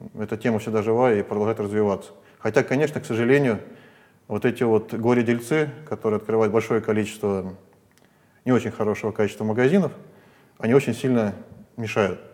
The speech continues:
Потому что нередко еще случаи, когда люди заходят в магазин и говорят: «Дайте там рыбки, например, а пиво, а ваше кислятина пить не будем».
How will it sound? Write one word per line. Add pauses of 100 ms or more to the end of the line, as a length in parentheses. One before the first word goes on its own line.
(540)
Потому
что
нередко
еще (240)
случаи,
когда
люди
заходят
в
магазин
и
говорят:
«Дайте
там
рыбки,
например, (240)
а
пиво,
а
ваше
кислятина
пить
не
будем».